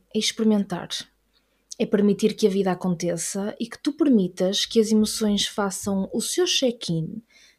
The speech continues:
e a autoconsciência te leve a percorrer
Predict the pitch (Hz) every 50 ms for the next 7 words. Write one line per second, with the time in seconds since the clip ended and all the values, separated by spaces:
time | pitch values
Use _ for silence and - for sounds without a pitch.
0 | _ _ - 233 202 202 208 262 320 330 - 330 320 320 277 269 240 - - -
1 | 214 190 175 180 170 170 - - 208 214 208 - 214 208 196 185 185 180 175 180
2 | - - - - 233 220 - - 302 - - 277 254 - 202 190 196 190